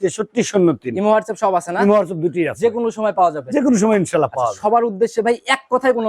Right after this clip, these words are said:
Speaker 2: মেসেজ
Speaker 1: সবার
Speaker 2: করতে কোনো
Speaker 1: উদ্দেশ্যে
Speaker 2: লম্বা করবো
Speaker 1: একটা
Speaker 2: না।
Speaker 1: কথাই বলবো আমার দর্শক ভাই, যে ভাই বুঝছেন, আসলে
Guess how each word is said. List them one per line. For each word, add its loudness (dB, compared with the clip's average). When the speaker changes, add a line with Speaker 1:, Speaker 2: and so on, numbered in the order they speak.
Speaker 2:
মেসেজ -2
Speaker 1:
সবার -2
Speaker 2:
করতে 0
কোনো 2
Speaker 1:
উদ্দেশ্যে -2
Speaker 2:
লম্বা 2
করবো 4
Speaker 1:
একটা -6
Speaker 2:
না। -4
Speaker 1:
কথাই 2
বলবো 0
আমার 2
দর্শক -10
ভাই, 4
যে -6
ভাই 4
বুঝছেন, -2
আসলে 0